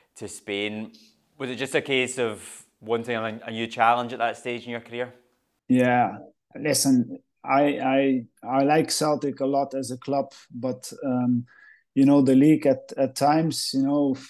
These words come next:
Speaker 2: you play seven, seven times Kilmarnock in one season, and after four years, it, it can be a lot, uh, <laughs> can be ve-, quite intensive.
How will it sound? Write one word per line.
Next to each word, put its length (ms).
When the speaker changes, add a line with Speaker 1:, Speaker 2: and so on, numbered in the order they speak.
Speaker 2:
you 120
play 280
seven, 640
seven 360
times 360
Kilmarnock 680
in 100
one 200
season, 560
and 260
after 260
four 280
years, 360
it, 120
it 280
can 180
be 140
a 60
lot, 300
uh, 180
<laughs> 60
can 200
be 120
ve-, 240
quite 240
intensive. 680